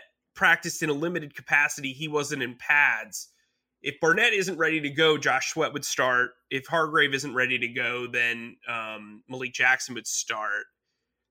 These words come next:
I'm more on the cautious side. You need both these guys for the long term. So I don't know if I'm, I, I know, I, I know the logic of a division foe and everything, but remember, the Eagles have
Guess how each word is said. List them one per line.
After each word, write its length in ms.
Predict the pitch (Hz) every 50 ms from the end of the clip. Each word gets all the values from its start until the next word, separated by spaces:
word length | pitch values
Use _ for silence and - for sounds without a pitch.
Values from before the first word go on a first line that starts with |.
| _ _ _ _ _ _ _ _ _ _ _ _ -
I'm 300 | 147 180 233 262 262 220 - _ _ _ 170
more 300 | 170 165 180 185 170 170
on 80 | 165
the 80 | 147 139
cautious 560 | - - - 131 131 151 - - 180 - -
side. 380 | - 180 170 170 170 160 143 135
You 100 | 151 147
need 260 | 143 147 156 147 135
both 200 | 143 139 143 143
these 180 | - 156 135
guys 540 | 131 131 135 127 127 131 135 139 139 135 -
for 160 | - - 143
the 80 | 131 127
long 360 | 117 120 127 127 127 127 120
term. 540 | - - - 127 123 123 135 143 147 156 160 - _ _ _ _ _ _ _
So 140 | - - 147
I 20 |
don't 120 | 175 214 220
know 80 | 214
if 100 | 202 202
I'm, 320 | 220 185 151 139 131 131 - -
I, 100 | 160 170 -
I 80 | 165 156
know, 180 | 156 190 214 226 208 - - - -
I, 140 | 170 185 180 -
I 60 | 165
know 120 | 170 185 220
the 100 | 202 208
logic 420 | 160 151 151 160 156 165 160 -
of 100 | 160 131
a 60 | 135
division 500 | 127 127 127 131 143 143 127 - 139 127
foe 400 | 123 - - 135 123 127 131 143
and 100 | 151 151
everything, 680 | 156 151 147 175 170 170 - - 185 175 185 180 180 175 - _ _ _ _ _ _ _ _ _ _ _ _
but 120 | - 185 170
remember, 500 | 202 202 226 233 214 185 151 135 127 127
the 100 | 135 160
Eagles 400 | 180 190 226 233 262 208 175 -
have 460 | - - 185 175 165 165 160 160